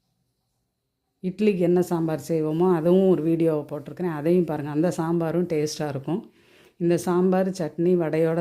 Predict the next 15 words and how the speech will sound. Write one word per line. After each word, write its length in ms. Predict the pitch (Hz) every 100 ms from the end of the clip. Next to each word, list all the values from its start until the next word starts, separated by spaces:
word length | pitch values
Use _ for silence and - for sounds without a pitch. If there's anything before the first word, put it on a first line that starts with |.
| 165
சாப்பிட்டீங்கன்னாக்கா 720 | 151 139 151 143 143 139 185 254 - - _ _
பொங்கல் 360 | 175 175 185 180
ரொம்பவே 420 | 151 170 190 185
நல்லாயிருக்கும். 640 | 175 143 143 143 143 170 233 - _ _ 175
இந்த 100 | 165
வடையும் 540 | 165 185 214 220 226
எண்ணெய் 340 | 170 175 202
குடிக்காது. 400 | 185 156 160 139 151
மிக்ஸியில் 420 | 165 165 190 180 160
அரைச்சு 260 | 151 160
செஞ்சா 300 | 147 151 165 156
எண்ணெய் 260 | 151 160
குடிக்கும் 360 | 160 147 165 156
அப்படின்னு 320 | 143 151 151 143
நினைச்சீங்கன்னா, 600 | 139 143 135 147 143 160